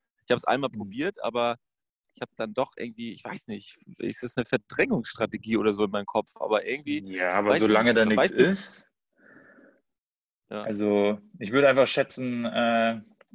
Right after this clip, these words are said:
Speaker 2: pumpen musst du, wenn er platt ist. Und
Speaker 1: Okay.
Speaker 2: so,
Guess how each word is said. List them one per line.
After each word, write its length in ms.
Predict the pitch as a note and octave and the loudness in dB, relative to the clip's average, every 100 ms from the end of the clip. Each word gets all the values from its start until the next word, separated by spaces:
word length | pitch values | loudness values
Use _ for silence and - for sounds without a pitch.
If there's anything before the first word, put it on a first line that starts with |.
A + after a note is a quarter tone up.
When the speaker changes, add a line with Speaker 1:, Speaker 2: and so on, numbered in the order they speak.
| - | -4
Speaker 2:
pumpen 300 | C#3 C3+ C3 | -4 -2 -2
musst 220 | B2 A#2 | -4 -2
du, 80 | A#2+ | -2
wenn 120 | A#2 | 2
er 80 | A2 | 0
platt 240 | - C3 D#3+ | 2 0 0
ist. 300 | G#3 G#3 - _ _ | -2 -4 -18 _ _
Und 540 | - A#2 A#2 A2+ - _ | -6 -4 -4 -6 -12 _
Speaker 1:
Okay. 260 | A#2 - G#2+ - _ - _ _ _ _ _ - | -6 -6 -8 -10 _ -20 _ _ _ _ _ -18
Speaker 2:
so, 640 | A#2 A#2 A#2 A2+ A#2 A2+ | -6 0 4 6 6 4